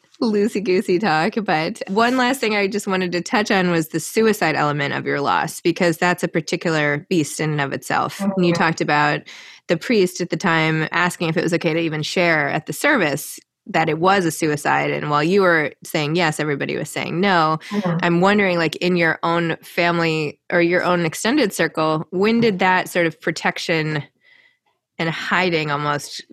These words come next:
Speaker 1: go away, if it did? Or is this, like, a big sort of, like, coming out of her death?
Speaker 2: So her family is not okay with me talking about this.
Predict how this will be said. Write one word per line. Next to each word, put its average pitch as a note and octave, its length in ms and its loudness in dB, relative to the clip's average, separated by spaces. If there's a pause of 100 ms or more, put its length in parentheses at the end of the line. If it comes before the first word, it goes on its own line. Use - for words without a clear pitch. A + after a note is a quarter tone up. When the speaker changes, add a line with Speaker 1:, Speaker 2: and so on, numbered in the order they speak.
(200)
Speaker 1:
go F3 220 6
away, D#3+ 420 2
if A3 160 0
it A3 120 2
did? F#3+ 220 2
Or D#3+ 80 0
is D#3+ 180 -2
this, F#3 280 -4
like, E3 260 -6
a F#3 120 2
big E3+ 340 0
sort E3 220 0
of, E3+ 120 -2
like, E3 220 -2
coming E3 380 -2
out D#3 400 0 (220)
of E3 200 -2
her F#3 760 0 (220)
death? - 340 -4 (120)
Speaker 2:
So B3+ 960 -4 (140)
her C4+ 540 -2 (420)
family G#3 840 0 (300)
is G3+ 200 -4
not F#3 280 2
okay F3 160 -2
with F#3 140 -4
me D#3+ 100 -2
talking - 280 -4
about - 220 -8
this. - 360 -8